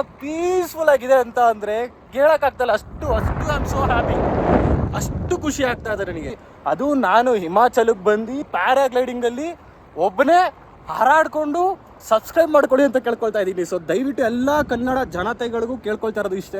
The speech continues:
ಎಲ್ಲರೂ ನನ್ನ ಚಾನಲ್ಗೆ ಸಬ್ಸ್ಕ್ರೈಬ್ ಮಾಡ್ಕೊಳ್ಳಿ, ಶೇರ್ ಮಾಡಿ, ಲೈಕ್ ಮಾಡಿ, ಕಾಮೆಂಟ್ ಮಾಡಿ. ನಂದು ನೆಕ್ಸ್ಟ್ ಅಡ್ವೆಂಚರ್ಸ್ಗಳಿಗೂ ಕೂಡ ತುಂಬಾನೇ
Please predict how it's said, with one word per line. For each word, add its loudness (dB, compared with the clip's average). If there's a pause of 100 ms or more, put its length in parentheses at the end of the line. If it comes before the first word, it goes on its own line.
ಎಲ್ಲರೂ 4
ನನ್ನ -4
ಚಾನಲ್ಗೆ -2
ಸಬ್ಸ್ಕ್ರೈಬ್ -2
ಮಾಡ್ಕೊಳ್ಳಿ, -2 (240)
ಶೇರ್ 4
ಮಾಡಿ, 0 (220)
ಲೈಕ್ 0
ಮಾಡಿ, -2 (100)
ಕಾಮೆಂಟ್ -2
ಮಾಡಿ. 0
ನಂದು -4
ನೆಕ್ಸ್ಟ್ -6
ಅಡ್ವೆಂಚರ್ಸ್ಗಳಿಗೂ -2 (100)
ಕೂಡ -2 (240)
ತುಂಬಾನೇ -2